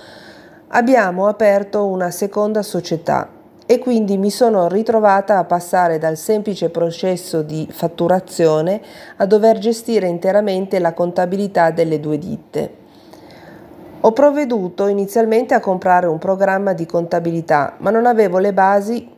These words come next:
né le conoscenze per poterlo gestire.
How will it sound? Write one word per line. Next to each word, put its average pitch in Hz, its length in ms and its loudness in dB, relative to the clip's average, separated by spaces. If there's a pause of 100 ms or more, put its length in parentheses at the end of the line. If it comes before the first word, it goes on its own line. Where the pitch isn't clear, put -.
né 196 200 0
le 175 140 -2
conoscenze 175 760 -2
per 170 160 -2
poterlo 165 460 2
gestire. 151 720 -6